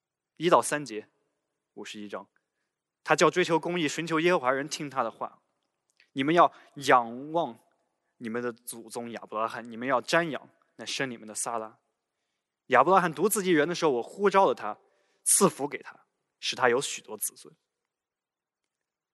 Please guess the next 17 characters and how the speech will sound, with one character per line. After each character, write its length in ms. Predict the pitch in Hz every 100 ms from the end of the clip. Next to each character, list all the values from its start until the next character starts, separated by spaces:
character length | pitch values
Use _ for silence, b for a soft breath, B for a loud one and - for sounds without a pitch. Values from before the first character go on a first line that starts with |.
| _ _ _ _ _ _
仆 100 | -
人 100 | 185
要 120 | 208 190
他 80 |
们 100 | 196
记 160 | 180 226
得 100 | 170
他 120 | 165
们 80 | 208
的 80 | 202
祖 200 | - 110
先 280 | - 170 175 B B -
亚 180 | 135
伯 100 | 113
拉 120 | 127 131
罕， 180 | 135
神 420 | 113 - 165 220